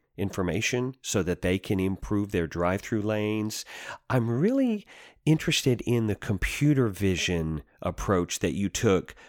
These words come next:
to drive-through lanes as far as managing the information about cars. Can you give me a little detail about that?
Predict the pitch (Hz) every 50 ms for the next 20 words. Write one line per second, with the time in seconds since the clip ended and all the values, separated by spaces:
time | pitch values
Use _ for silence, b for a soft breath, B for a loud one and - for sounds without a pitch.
0 | B - - 123 110 85 - 101 104 104 104 117 123 120 - - 104 90 87 90
1 | 87 85 85 85 82 - - - - 90 87 - - - 107 101 101 101 98 -
2 | - 87 87 87 85 85 82 80 - 87 90 95 92 95 98 101 92 92 95 92
3 | 90 85 85 85 - - 90 90 87 85 - 90 85 80 78 - - 90 82 80
4 | - - - 139 139 139 131 - 180 175 190 180 170 165 165 160 151 135 147 151
5 | - 165 151 151 131 135 131 131 - 123 135 156 - -